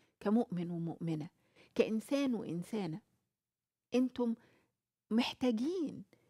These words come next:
إنكم تكونوا مسؤولين أمام الله أولًا. النهاردة هنستعرض يعني إيه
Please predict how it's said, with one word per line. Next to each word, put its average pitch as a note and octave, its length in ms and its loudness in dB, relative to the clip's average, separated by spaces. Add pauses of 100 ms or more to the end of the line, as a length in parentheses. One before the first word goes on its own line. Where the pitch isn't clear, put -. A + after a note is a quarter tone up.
إنكم A3+ 360 0
تكونوا G#3+ 460 -2
مسؤولين E3+ 680 -6 (540)
أمام A#3 300 4
الله B3+ 340 0 (260)
أولًا. D#3 360 -2 (1600)
النهاردة C#4+ 460 4
هنستعرض G#3 640 0 (400)
يعني G3+ 320 0
إيه C4 220 2